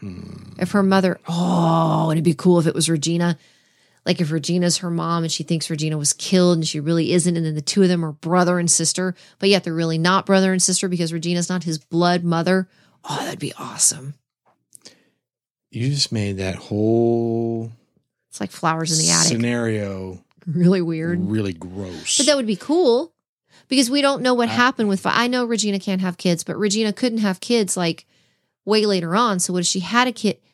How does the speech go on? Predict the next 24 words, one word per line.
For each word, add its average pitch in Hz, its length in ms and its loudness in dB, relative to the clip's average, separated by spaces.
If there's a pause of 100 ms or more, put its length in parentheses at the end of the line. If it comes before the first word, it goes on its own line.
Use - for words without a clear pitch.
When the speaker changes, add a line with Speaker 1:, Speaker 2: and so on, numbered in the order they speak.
(140)
Speaker 2:
It 185 100 0
doesn't 160 260 -2
matter. - 260 -8 (1120)
Anyway, 247 240 8
we 226 140 6
don't 254 220 2
know 247 100 6
who 220 100 6
Violet's 196 420 2
mom 180 280 0
is, 180 260 2
and 170 80 -2
I 170 80 2
bet 180 340 0
we're 175 140 0
gonna 170 140 -2
find 160 280 -2
out 156 140 0
who 165 100 0
Violet's 143 380 -4
mom 151 220 -4
is 156 120 -4
next 147 260 -8
season. 151 440 -8